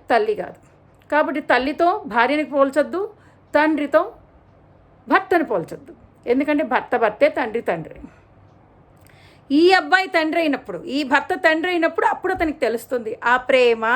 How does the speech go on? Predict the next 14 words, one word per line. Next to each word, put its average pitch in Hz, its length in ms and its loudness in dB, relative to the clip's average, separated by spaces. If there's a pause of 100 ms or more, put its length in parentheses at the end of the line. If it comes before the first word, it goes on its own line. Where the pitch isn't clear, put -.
(100)
ఎలా 240 280 2
వ్యక్తపరచాలి. 240 1000 -6 (340)
అసలు 269 200 0
కూతురంటే 294 800 -2
ఇంక 285 200 -2
అసలు 247 340 -4 (100)
ఎక్కడో 233 520 0 (240)
నెత్తిన 240 280 -2
పెట్టుకుంటారు. 208 800 -6 (440)
ఇవన్నీ 330 440 2
ఎప్పుడు? 339 340 0 (260)
వాళ్ళకి 247 440 2
పిల్లలు 262 280 -2
పుట్టాక. 202 340 -8